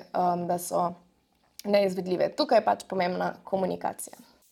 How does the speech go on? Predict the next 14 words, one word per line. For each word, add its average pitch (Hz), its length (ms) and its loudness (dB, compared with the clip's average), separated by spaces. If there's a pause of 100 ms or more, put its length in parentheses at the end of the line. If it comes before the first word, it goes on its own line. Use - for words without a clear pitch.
(580)
Šesti 311 380 6
nasvet, 208 500 2
tudi 285 260 2
klasičen, 262 680 4
tudi 254 200 2
zato 220 260 4
ne 226 120 10
rabite 220 340 6
dosti, 208 460 2
zamenjajta 220 840 4 (100)
lokacijo. 185 720 0
Torej, 226 220 4
seksajta 254 600 2
povsod, 247 520 2